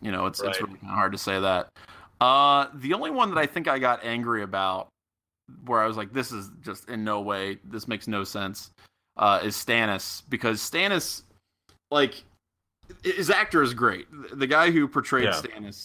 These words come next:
Speaker 1: is
Speaker 2: He is
Speaker 1: fantastic,
Speaker 2: great.
Speaker 1: and I think just nailed his attitude. But the actions of Stannis are completely antithetical to what he, he says he wants to do in the books. Like, he would never, I mean, and granted, maybe this will happen in the next book,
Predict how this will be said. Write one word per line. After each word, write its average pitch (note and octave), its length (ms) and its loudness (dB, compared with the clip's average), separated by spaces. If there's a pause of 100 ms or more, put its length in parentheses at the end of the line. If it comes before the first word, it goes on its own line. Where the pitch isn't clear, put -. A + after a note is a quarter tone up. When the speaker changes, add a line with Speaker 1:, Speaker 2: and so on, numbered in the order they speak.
Speaker 1:
is - 60 -20
Speaker 2:
He B2+ 60 -10
is A2 100 -12
Speaker 1:
fantastic, G#2+ 800 -4
Speaker 2:
great. A2 100 -16
Speaker 1:
and A2+ 80 -10
I A2 80 -6
think A2 260 -4
just A2+ 160 -6
nailed A#2 680 -2 (280)
his A#2 300 0
attitude. A#2 720 -2 (420)
But C3 300 0 (160)
the C3+ 220 -4
actions C#3+ 420 -2
of B2+ 80 -2
Stannis A#2+ 680 -6 (280)
are A#2 160 0
completely A#2 1120 0 (680)
antithetical A2+ 840 -2
to A#2 200 -2
what G2+ 460 0 (560)
he, B2 320 0 (140)
he A#2 200 -4
says B2+ 920 2
he A2+ 220 -4
wants A#2+ 360 -2
to A2+ 60 -10
do A2 220 2
in G2+ 80 -2
the G2+ 60 -2
books. G#2 240 0
Like, A#2 100 -4
he E3+ 120 0
would D#3+ 200 4
never, A#2+ 400 4
I C3 60 6
mean, D3 80 4
and D#3+ 140 2
granted, D3+ 280 4
maybe C#3+ 220 4
this C3+ 140 2
will B2+ 100 2
happen A2+ 260 0
in G#2 60 -6
the G#2 80 -6
next G2 240 -10
book, G#2 300 -10